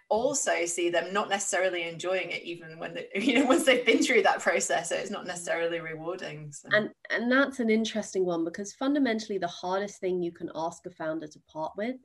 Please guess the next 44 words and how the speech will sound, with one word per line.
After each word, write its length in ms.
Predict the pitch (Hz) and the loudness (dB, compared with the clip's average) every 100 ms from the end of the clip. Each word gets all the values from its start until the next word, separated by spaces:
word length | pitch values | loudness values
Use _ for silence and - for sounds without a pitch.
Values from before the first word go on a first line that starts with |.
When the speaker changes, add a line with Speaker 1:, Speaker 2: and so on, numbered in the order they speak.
| _ | _
Speaker 2:
is 180 | 175 170 170 | -6 -6 -8
equity, 480 | - - - - - | -10 -12 -20 -14 -2
is, 200 | 190 185 | 0 0
is 160 | 196 | -4
a 60 | 185 | -6
stake 320 | - 175 170 | -4 -4 -2
in 40 | 165 | -4
their 100 | 151 | -6
business. 500 | 147 147 156 143 - - - - - | -8 -12 -16 -20 -20 -20 -20 -6 2
And 320 | 190 190 185 - - | 4 6 2 -2 -6
I, 480 | 185 202 208 208 - _ | 2 4 4 2 -6 _
you 220 | - - | -10 -2
know, 80 | 196 | 0
and 340 | 139 185 180 190 | 0 0 -2 0
you 100 | 208 | 0
only 180 | 226 220 | 2 0
have 140 | 202 | -4
to 120 | - | -4
look 240 | 196 202 180 | -4 -4 -4
at 100 | - | -4
what 220 | 180 - | -4 -4
was 100 | 175 | -8
happening 380 | 190 180 185 165 | -8 -4 -2 -2
in 80 | |
the 80 | 160 | -2
U 220 | 151 151 180 | -2 0 2
S, 420 | 165 151 - - | 2 0 -12 -8
right, 300 | 165 170 - | -2 -2 -2
with 160 | 170 170 | -4 -4
the 100 | 175 | -2
Red 180 | 170 170 | 0 0
Antlers 600 | 170 170 170 170 170 165 | 0 -2 0 2 2 0
and 120 | 165 | -2
Gin 180 | 170 165 | 0 0
Lanes 460 | 170 180 175 165 | 0 0 0 -2
and, 120 | 165 151 | -4 -2
and 220 | 160 165 | -4 -4
companies 440 | 185 175 165 165 | -6 -6 -4 -6
like 160 | 156 - | -6 -4
that, 240 | 185 190 - | 0 2 0
the 60 | |
big 240 | - 165 165 | -4 -6 -2
brand 240 | 175 196 | 0 0
agencies. 580 | 165 156 147 - 151 151 | -2 -4 -8 -6 -6 -6